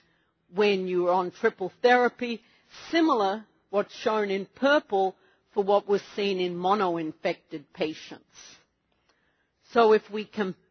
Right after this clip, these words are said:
oh, and you've all probably got the Dear Doctor letter, which was in normal volunteers saying, "Don't use protease inhibitors till they're further studied." Well, the patients weren't randomized by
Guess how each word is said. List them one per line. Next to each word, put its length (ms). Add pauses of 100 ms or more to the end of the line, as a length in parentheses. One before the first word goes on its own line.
(220)
oh, 360 (960)
and 160
you've 120
all 180
probably 340
got 260
the 60
Dear 260
Doctor 460
letter, 480 (280)
which 220
was 180
in 220
normal 420
volunteers 800 (140)
saying, 360
"Don't 280
use 240 (100)
protease 460
inhibitors 560 (120)
till 200
they're 140 (100)
further 320 (140)
studied." 420 (580)
Well, 300 (1000)
the 60
patients 560
weren't 240 (180)
randomized 920
by 340